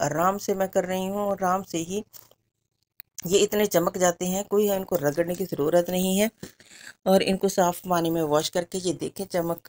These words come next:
आपके सामने है, रिजल्ट आपके सामने है, कितना चमक उठा है। काफ़ी अरसा ये वैसे ही पड़ा हुआ था मग, क्योंकि ये कम ही यूज़ होता है, तो पड़े पड़े ही इसकी जो चमक है ना, वो मांद पड़ जाती है। किचन में अक्सर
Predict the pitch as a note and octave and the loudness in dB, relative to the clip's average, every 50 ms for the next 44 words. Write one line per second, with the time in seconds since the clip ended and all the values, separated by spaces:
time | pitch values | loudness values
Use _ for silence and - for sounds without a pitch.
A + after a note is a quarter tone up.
0 | - D#3 D#3 D#3+ - - D#3 D3+ - - D#3+ D#3+ E3+ E3+ E3+ F3 F3 F3 D#3+ C#3 | -8 -6 -6 -6 -6 -6 -6 -4 -4 -4 -6 -6 -4 -4 -2 -2 0 -2 -2 -2
1 | D#3+ E3+ F3+ F3+ - F#3 F3+ - - F#3 F3 - F3+ E3+ E3+ F3 F3 F3+ F#3 F3+ | -2 -2 -2 0 -2 -4 -4 -4 -6 -6 -4 -4 -4 -2 -2 -2 -2 -4 -4 -6
2 | - E3 - E3+ D#3+ - - D3+ D3 D3+ D3 - D3+ - - E3 E3+ E3+ - D#3 | -8 -6 -6 -6 -6 -4 -4 -4 -4 -4 -4 -8 -10 -10 -8 -8 -8 -6 -4 -6
3 | D#3 - F3 - - C#3+ - - E3+ E3+ E3+ E3+ E3+ D3+ C3+ C3+ - - F3 F3 | -6 -6 -6 -8 -8 -8 -8 -8 -8 -6 -4 -4 -4 -4 -4 -6 -6 -8 -10 -10
4 | - - D3 C#3 C#3+ D#3 D#3 D#3+ D#3+ - - E3 D#3+ F3 F#3+ - _ _ _ _ | -8 -4 -4 -2 -2 -2 -4 -6 -6 -6 -8 -8 -8 -8 -8 -10 _ _ _ _
5 | _ _ _ _ _ _ _ _ - G3 G3 F#3+ G#3 G#3 G3+ G#3 - - F#3+ F#3 | _ _ _ _ _ _ _ _ -4 -4 -2 0 0 0 0 -2 0 0 0 0
6 | F#3+ G3 G3 G3 F#3 F3+ F3+ F3+ F3+ F#3+ F3 E3+ E3+ F#3+ G3 - G#3 F#3+ - F3 | 0 -2 -2 -2 -2 -4 -4 -2 0 0 0 0 0 -2 -2 -4 -4 -2 0 0
7 | F3 F3+ F3 - D#3+ D#3+ E3+ F3 F3+ F#3 F#3 F3+ F3 - - E3 D#3+ D#3+ E3 D#3+ | 0 0 -2 -2 -2 -2 -2 -2 -2 -4 -4 -4 -6 -8 -8 -8 -6 -2 0 0
8 | D3 D3 D3 E3 E3 E3+ E3+ E3 D#3+ - D#3+ D3+ D3+ D3+ E3 E3 D#3+ D3 C#3 C#3 | 0 0 0 -2 -2 -2 -2 -2 -2 -2 -4 -4 -4 -4 -6 -6 -4 -4 -4 -4
9 | D3 D3 - D#3+ D3+ D3+ D#3 D3+ D3+ - - F#3 - D#3 D3 - E3 D#3 D3 C#3+ | -4 -4 -4 -4 -4 -2 -4 -4 -4 -6 -6 -6 -8 -6 -6 -4 -4 -2 -2 -2
10 | C#3+ C#3+ - - - | -4 -4 -6 -10 -12